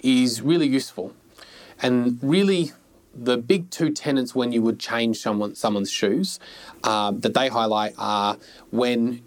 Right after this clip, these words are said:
you want to increase performance because lighter footwear, uh, has sh-, been shown to increase performance, and also when you want to change biomechanics.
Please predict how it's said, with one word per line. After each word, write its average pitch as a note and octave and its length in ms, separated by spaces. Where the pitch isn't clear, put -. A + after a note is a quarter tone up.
you A2+ 560
want C#3+ 220
to D#3 100
increase B2 300
performance E3+ 580
because A2+ 360
lighter A#2 480
footwear, A#2 560
uh, G2+ 240
has C3 640
sh-, - 160
been A#2 160
shown A2 400
to - 160
increase G#2+ 540
performance, F3+ 560
and C#3 120
also E3+ 220
when D3 140
you C3 80
want B2+ 120
to A#2+ 60
change A#2 320
biomechanics. G2+ 880